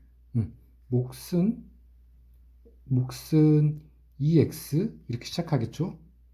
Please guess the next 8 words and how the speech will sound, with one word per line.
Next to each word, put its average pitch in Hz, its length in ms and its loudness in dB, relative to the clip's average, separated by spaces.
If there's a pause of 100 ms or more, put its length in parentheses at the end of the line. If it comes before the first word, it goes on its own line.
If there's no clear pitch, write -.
(480)
어쨌든 143 520 -6 (100)
Q, - 380 -18
그냥 131 160 4
X로 120 280 -2
할게요. 135 460 0 (520)
몫이 131 300 0
큐엑스일 180 560 0
거고 156 480 -2